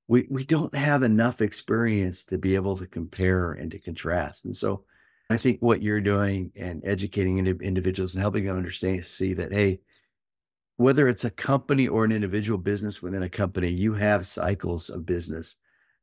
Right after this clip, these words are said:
that, that, and it doesn't matter if it's direct sales or any other company. I mean, some of us who've lived a while can go back and think about,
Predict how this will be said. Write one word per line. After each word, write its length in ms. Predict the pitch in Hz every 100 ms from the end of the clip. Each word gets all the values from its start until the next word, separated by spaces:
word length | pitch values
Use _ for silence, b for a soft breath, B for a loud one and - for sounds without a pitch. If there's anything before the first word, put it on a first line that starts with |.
| -
that, 280 | 101 92 - _ 107 -
that, 200 | 98 78
and 120 | 113 110
it 100 | 101
doesn't 300 | 170 175 110
matter 360 | 113 117 101
if 100 | 90
it's 160 | - -
direct 320 | 90 107 -
sales 480 | - 98 101 98 -
or 140 | 82 -
any 300 | 123 127 -
other 260 | 107 101
company. 580 | 90 95 95 90 80 76 _ _ _ _
I 40 | 123
mean, 160 | 127 117
some 200 | 156 170
of 100 | 151
us 200 | 120 -
who've 320 | 123 123 104
lived 220 | 120 117
a 80 | 110
while 280 | 101 101 101
can 160 | 104
go 120 | 101
back 320 | 92 95 98 95
and 140 | 90
think 200 | 107 92
about, 380 | 92 98 95